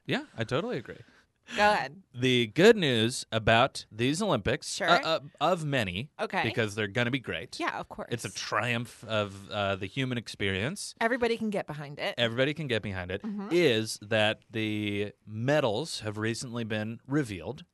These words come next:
Speaker 1: the
Speaker 2: Ooh.
Speaker 1: design,
Speaker 2: Oh.
Speaker 1: and also the construction.
Speaker 2: Okay.
Speaker 1: And get this, Colleen.
Speaker 2: Okay.
Speaker 1: They are made from recycled metals.
Speaker 2: That's
Speaker 1: The metals are recycled metals. The
Speaker 2: That's amazing.
Speaker 1: M E D A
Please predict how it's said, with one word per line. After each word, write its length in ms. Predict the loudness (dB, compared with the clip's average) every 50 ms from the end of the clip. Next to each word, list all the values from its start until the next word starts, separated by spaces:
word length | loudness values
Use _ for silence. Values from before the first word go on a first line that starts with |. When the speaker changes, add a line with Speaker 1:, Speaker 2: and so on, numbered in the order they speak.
| _
Speaker 1:
the 100 | -10 -8
Speaker 2:
Ooh. 40 | -4
Speaker 1:
design, 600 | -2 -2 -2 -2 -2 -4 -6 -6 -8 -8 -8 -8 -10 -10
Speaker 2:
Oh. 240 | -10 -8 -8 -4 -2
Speaker 1:
and 160 | 0 0 -2 -2 -6
also 460 | -6 -6 -6 -4 -2 -2 0 0 -2
the 140 | -4 -6 -8
construction. 720 | -8 -8 -10 -8 -8 -8 -8 -8 -10 -12 -10 -12 -12 -14 _ _ _
Speaker 2:
Okay. 180 | -14 -8 -6 -6 -6
Speaker 1:
And 80 | 0 4
get 160 | 4 4 6
this, 180 | 4 2 2 2
Colleen. 480 | 0 0 0 2 2 2 0 0 0
Speaker 2:
Okay. 320 | -2 -6 -6 -6 -6 -6 -8 -12 _ _ _
Speaker 1:
They 220 | 0 2 4 4 4
are 100 | 2 2
made 400 | 0 0 2 4 4 2 2 0
from 440 | -4 -4 0 4 4 4 2 0 -6 _ -10
recycled 840 | -8 -6 -4 -2 -2 -4 0 2 4 4 4 2 0 -4 -6 -6 -4
metals. 680 | -2 0 0 0 0 -2 -6 -8 -8 -6 -6 -6 -8 -10 _ _ _ _ _
Speaker 2:
That's 240 | 2 4 4 6 6
Speaker 1:
The 60 | 4 2
metals 500 | 4 2 4 4 4 4 2 0 -2 0
are 220 | 2 2 2 2
recycled 720 | 2 0 -2 -4 -4 -4 -4 -2 -2 -2 0 -2 -6 -6
metals. 420 | -4 -4 -4 -4 -4 -6 -14 -14 -6
The 80 | -2
Speaker 2:
That's 200 | 0 0 2 4 4
amazing. 300 | 2 2 2 -2 -2 -4
Speaker 1:
M 20 | -2
E 20 |
D 260 | -2 -2 -2 -2 -2 _
A 240 | 2 2 2 2